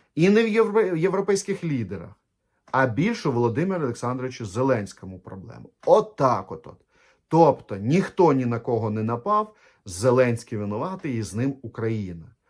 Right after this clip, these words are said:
Плили, вплили на березі. От і все, що можна сказати про Лукашенка. Далі. Воно мовить. Але діяти треба терміново. Росія просувається на фронті.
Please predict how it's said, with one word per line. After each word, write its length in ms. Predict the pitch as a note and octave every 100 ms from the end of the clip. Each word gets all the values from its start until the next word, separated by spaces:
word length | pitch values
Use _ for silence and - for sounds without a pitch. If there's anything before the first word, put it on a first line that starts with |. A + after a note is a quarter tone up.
| _ _
Плили, 380 | A2+ C#3 B2+ G#2+
вплили 460 | - A2 F#3+ G#3+
на 180 | F3 A2
березі. 600 | G2+ B2+ D#3+ D#3+ C#3 D3+ - _ - - _ _ _ _ _ _ _ _ _ _ _
От 300 | B2 F#3 G3
і 60 |
все, 420 | D3 A2+ B2+ C3+ E3
що 180 | - A#2
можна 300 | G#2+ B2 B2+
сказати 520 | A#2+ G2+ G2+ G#2 G#2
про 360 | G2 G2 F#2+ F#2 _
Лукашенка. 760 | G2+ G2+ A#2 B2+ F#2 - - - _ _ _
Далі. 520 | F#2+ A2+ D3+ B2+ F#2 - _ _ _ _ _ _ _ _ -
Воно 600 | G#2+ C3 C#3 F3+ F#3 -
мовить. 720 | A2 A#2 D3+ C#3+ G2+ F#2 - _ _ _ _ _ _ _
Але 240 | A#2+ B2
діяти 380 | A#2+ A2 G#3 G#3+
треба 380 | C3 C3+ A2+ G2
терміново. 720 | - D3 E3+ E3+ D#3 A#2+ G2+
Росія 340 | A#2 - F#3
просувається 580 | E3+ E3+ F3 E3 D#3+ D#3+
на 120 | D#3+
фронті. 520 | D#3+ D#3+ D3 G2+ F2